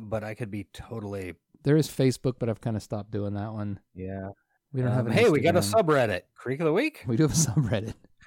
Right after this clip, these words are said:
Speaker 2: Check that out.
Speaker 1: Okay. I think the
Speaker 2: Um,
Speaker 1: last post was, like, a year ago now?
Speaker 2: It was, is when I introduced our return.
Speaker 1: Yeah.
Speaker 2: Yeah, we returned a wee-, a year ago,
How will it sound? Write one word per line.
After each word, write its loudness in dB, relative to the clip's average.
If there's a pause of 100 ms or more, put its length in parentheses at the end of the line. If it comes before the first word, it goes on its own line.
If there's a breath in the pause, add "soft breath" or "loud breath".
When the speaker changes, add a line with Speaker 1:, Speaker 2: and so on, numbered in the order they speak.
(400 loud breath)
Speaker 2:
Check -4
that 4
out. 0
Speaker 1:
Okay. -8 (840 soft breath)
I -4
think -2
the 0
Speaker 2:
Um, 2
Speaker 1:
last -2
post 0
was, -6
like, 0
a -2
year -2
ago -2
now? -4
Speaker 2:
It -4
was, 2
is -4
when -2
I -4
introduced -6 (400)
our -2
return. 0
Speaker 1:
Yeah. 2 (1900 soft breath)
Speaker 2:
Yeah, 4
we 2
returned 0
a 0
wee-, -2
a -6
year -2
ago, -6